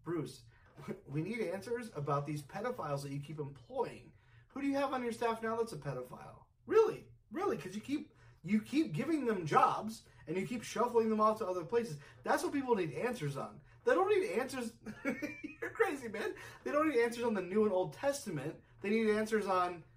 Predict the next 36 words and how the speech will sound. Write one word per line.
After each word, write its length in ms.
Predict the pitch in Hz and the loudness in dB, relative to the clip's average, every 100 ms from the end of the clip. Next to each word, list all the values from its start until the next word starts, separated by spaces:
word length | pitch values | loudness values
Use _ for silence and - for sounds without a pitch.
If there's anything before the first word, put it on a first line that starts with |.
| - _ _ - 143 | -20 _ _ -16 -2
why 180 | 175 214 | 0 2
do 80 | |
you 60 | 247 | -2
keep 240 | 262 226 | -6 -8
hiring 460 | 220 208 208 202 165 | -6 -2 0 -2 -4
pedophiles 760 | 151 240 226 127 120 120 143 143 - - 151 | -6 -4 -4 -4 -8 -6 -8 -10 -18 -14 -6
and 100 | 160 | 0
why 120 | 185 | 2
do 60 | |
you 60 | 214 | 0
keep 180 | 214 202 | -2 -2
allowing 480 | 156 139 151 180 175 | 0 0 0 -2 -4
them 140 | 165 | -4
to 60 | 151 | -2
get 160 | 156 | 0
away 600 | 147 135 127 208 220 180 - - - _ | 0 0 0 0 0 -2 -6 -14 -20 _
with 200 | 208 214 | -4 -2
pedophilia? 640 | 262 277 - 349 359 151 - - - - | -4 -6 -2 0 0 -2 -8 -18 -20 -20
That's 200 | - - | -16 -16
what 100 | 220 | -8
we 60 | |
need 240 | 220 175 156 | -6 -6 -8
answers 260 | 190 135 | -10 -12
on. 160 | 120 113 - - - | -14 -18 -20 -20 -12
Not 300 | - 277 320 | 2 4 6
whether 220 | 220 233 214 | 8 10 10
people 220 | 214 208 | 6 0
believe 340 | 165 180 180 | 0 0 0
the 60 | 151 | 0
Old 220 | 147 151 | -2 -2
New 100 | 147 | -4
Testament. 600 | 143 151 143 - - - - | -4 -4 -6 -10 -14 -16 -20
Uh, 60 | - - 147 | -20 -18 -10
I'll 100 | 156 | -8
continue 400 | 151 143 139 127 | -6 -6 -6 -8
reading. 280 | 120 110 | -12 -14